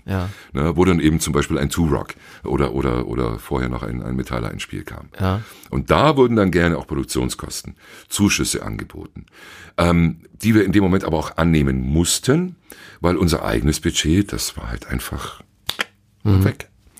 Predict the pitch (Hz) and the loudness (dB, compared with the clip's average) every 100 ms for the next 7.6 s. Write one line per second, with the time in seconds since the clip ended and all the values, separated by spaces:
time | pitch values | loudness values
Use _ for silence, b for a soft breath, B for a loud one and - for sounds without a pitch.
0 | B B B B - 62 62 71 - 90 | B B B B -4 -2 -2 -2 2 2
1 | 69 90 - 92 87 - 85 80 65 67 | 2 0 2 2 2 0 0 2 4 4
2 | 95 85 92 101 101 98 117 117 - 101 | 4 0 0 0 -2 -4 -4 -6 -6 -10
3 | - B B B B B 101 120 - 110 | -14 B B B B B 2 4 2 2
4 | 104 92 80 98 80 65 - 80 131 76 | 4 4 4 2 2 0 2 2 2 0
5 | 65 64 - 58 - - 120 - 76 76 | 0 -2 -2 -4 -4 -6 -10 -8 -8 -8
6 | - 57 55 52 64 147 - _ _ _ | -10 -8 -8 -6 -6 -8 -16 _ _ _
7 | _ _ _ - 76 69 | _ _ _ -8 -4 -2